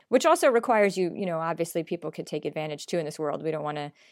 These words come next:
just because we give everything to someone doesn't mean they're gonna stick around and we can trust them. It's important to, to, to, um, choose wisely.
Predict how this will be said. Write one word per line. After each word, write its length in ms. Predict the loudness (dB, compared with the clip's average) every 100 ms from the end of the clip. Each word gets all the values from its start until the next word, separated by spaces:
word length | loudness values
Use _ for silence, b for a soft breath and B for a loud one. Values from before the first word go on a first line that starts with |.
| b -4
just 200 | -2 -2
because 280 | -2 -2
we 120 | 0 2
give 180 | 4
everything 320 | 4 2 -2 -4
to 60 |
someone 300 | -2 -2 0
doesn't 220 | 0 0 0
mean 160 | 0
they're 100 | 0
gonna 160 | -2 -4
stick 240 | -2 -2
around 260 | 0 -2 -2
and 60 |
we 80 | -4
can 100 | -6
trust 300 | 0 0 2
them. 180 | 0 0
It's 140 | 0
important 460 | 0 6 6 6 0
to, 120 | -4 _ -6
to, 120 | -6 _ _ -12
to, 340 | 0 2 4 0
um, 220 | -2 -6
choose 320 | -2 0 2
wisely. 420 | 2 2 2 -4